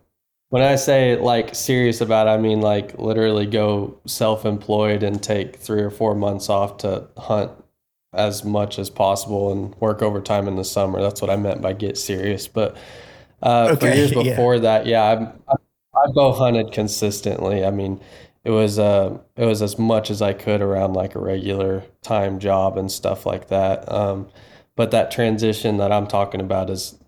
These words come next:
Speaker 1: is, like, doing it as full time as I can, you know. You still gotta work and earn and all that stuff. But, uh,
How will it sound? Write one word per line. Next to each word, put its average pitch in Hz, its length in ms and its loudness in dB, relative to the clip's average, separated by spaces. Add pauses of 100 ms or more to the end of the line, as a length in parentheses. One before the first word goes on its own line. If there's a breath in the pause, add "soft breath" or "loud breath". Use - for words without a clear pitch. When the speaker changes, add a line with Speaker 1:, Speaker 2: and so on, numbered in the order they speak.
Speaker 1:
is, 104 240 -6
like, 95 280 -2 (400)
doing 104 260 -2
it - 220 -6 (1080)
as 120 160 0
full 127 220 0
time 110 280 0
as 101 100 -2
I 92 100 -6
can, 92 440 -6
you 95 100 -6
know. 95 280 -6
You 113 100 -2
still 107 240 -4
gotta 101 320 -2 (120)
work 107 300 0
and 98 80 -4
earn 98 240 -2
and 98 120 -2
all 98 140 0
that 98 200 -2
stuff. - 380 -8
But, 98 200 -2
uh, 95 220 -4